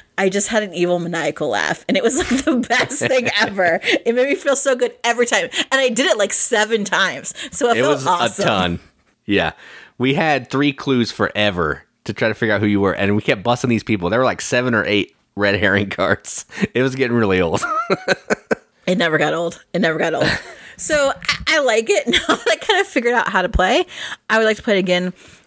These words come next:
Speaker 1: I'd like us maybe just to solidify some rules, either as far as house rules go or something, to kinda make it a little more clear. Um, but I, you know, I think it's a fun little, like,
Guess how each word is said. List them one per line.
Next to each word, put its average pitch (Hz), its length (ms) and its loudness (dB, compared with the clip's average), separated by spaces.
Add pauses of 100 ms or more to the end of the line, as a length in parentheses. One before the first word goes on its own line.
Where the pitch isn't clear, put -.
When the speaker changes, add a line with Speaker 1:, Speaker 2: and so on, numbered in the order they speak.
Speaker 1:
I'd 202 160 0
like 220 160 2
us 247 140 0
maybe 220 160 2
just 196 300 -6
to 185 100 -2
solidify 196 800 0
some 165 360 0
rules, 226 600 0 (300)
either 190 240 0
as 175 100 0
far 170 140 2
as - 100 0
house 214 300 0
rules 240 240 0
go 247 440 2 (540)
or 180 140 2
something, 214 560 -2 (500)
to - 80 -6
kinda 196 160 0
make 175 160 -2
it - 60 0
a - 40 2
little 165 160 2
more 165 140 0
clear. 165 480 2 (400)
Um, 156 220 -2
but - 180 -4
I, 523 100 2 (120)
you 605 160 0
know, 359 60 0
I 453 40 -2
think 440 180 0
it's - 120 -2
a 359 80 0
fun 226 400 -2
little, 202 260 0
like, 185 400 -2